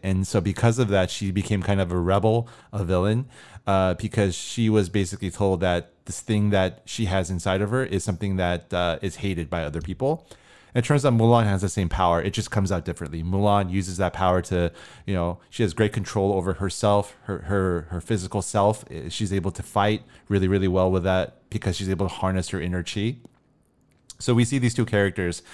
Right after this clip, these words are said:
kinda coming together because Mulan is at a crossroads and she's thinking, "I have this, this power inside of me and I'm trying to repress it, but it makes me who I am." And then Gong Li,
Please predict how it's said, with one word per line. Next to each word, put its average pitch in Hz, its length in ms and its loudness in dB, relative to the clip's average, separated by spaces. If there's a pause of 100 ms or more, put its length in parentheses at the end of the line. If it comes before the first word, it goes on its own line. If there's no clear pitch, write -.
(200)
kinda 139 220 2
coming 123 280 4
together 98 460 4
because 95 380 0
Mulan 101 360 4
is 90 120 0
at 92 80 -2
a - 20 -2
crossroads 135 540 0
and 92 100 -6
she's 95 120 -8
thinking, 95 380 0 (360)
"I 113 100 4
have 117 240 6
this, 113 220 0 (120)
this 98 140 -4
power 104 340 2
inside 98 360 0
of 117 80 0
me 123 220 0
and 101 120 0
I'm 95 180 0
trying 98 240 -4
to 90 100 -4
repress 90 420 -4
it, 120 120 -2
but 101 120 -4
it 95 40 0
makes 92 220 -4
me 98 120 -4
who 98 180 -6
I 85 140 -2
am." 95 360 -4 (320)
And 123 140 0
then 123 100 4
Gong 127 260 4
Li, 127 220 2